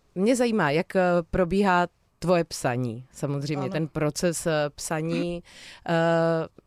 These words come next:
Speaker 1: začínáš ráno?
Speaker 2: Jo, začínám nejradši úplně ráno. Je, už to mám vlastně za ty léta docela, ten řád je danej.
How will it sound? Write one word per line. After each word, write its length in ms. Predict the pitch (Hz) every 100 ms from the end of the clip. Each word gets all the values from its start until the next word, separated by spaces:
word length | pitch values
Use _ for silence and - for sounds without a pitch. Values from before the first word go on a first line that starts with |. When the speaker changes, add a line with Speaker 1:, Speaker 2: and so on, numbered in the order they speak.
| -
Speaker 1:
začínáš 540 | 165 185 - 208 196 -
ráno? 640 | 170 160 190 233 247 262 285 _ -
Speaker 2:
Jo, 160 | 214 208 - _ _
začínám 420 | 196 196 - 202 202
nejradši 380 | 196 190 - 202
úplně 520 | - 208 214 208 202 _ _ -
ráno. 540 | 190 190 185 190 196 202 - - _ -
Je, 100 | - _ _
už 240 | - 202 -
to 80 |
mám 280 | 214 226 226 -
vlastně 380 | 196 208 -
za 120 | 214 208
ty 100 | 208
léta 280 | 196 190
docela, 360 | 208 190 202 196
ten 300 | 208 202 202 202
řád 320 | 196 180 185
je 80 | 196
danej. 480 | 190 175 185 185